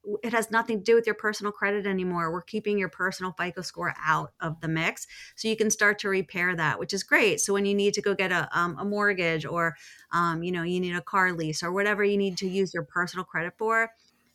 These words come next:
it's gonna be intact and, and, you know, higher than a-, as if you're continuing to use it to fund your business.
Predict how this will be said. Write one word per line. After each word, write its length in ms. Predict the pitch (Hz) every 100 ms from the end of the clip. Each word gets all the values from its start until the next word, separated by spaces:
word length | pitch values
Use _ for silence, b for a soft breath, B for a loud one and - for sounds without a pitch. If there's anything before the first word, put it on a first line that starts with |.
| -
it's 180 | 196
gonna 220 | - 190 180
be 340 | 185 185 170
intact 540 | 190 170 180 170 -
and, 180 | 170 160 156
and, 280 | 165 156 147
you 80 | 165
know, 100 | 160
higher 500 | - 180 175 151 147
than 380 | 151 151 147 -
a-, 140 | 156 156 170
as 120 | 160
if 140 | 151
you're 140 | 156 147
continuing 760 | 160 165 160 165 170 165 160 147
to 100 | 165
use 300 | 156 170 160
it 100 | 151
to 80 | 147
fund 280 | - 156
your 80 | 147
business. 580 | 147 147 139 135 - -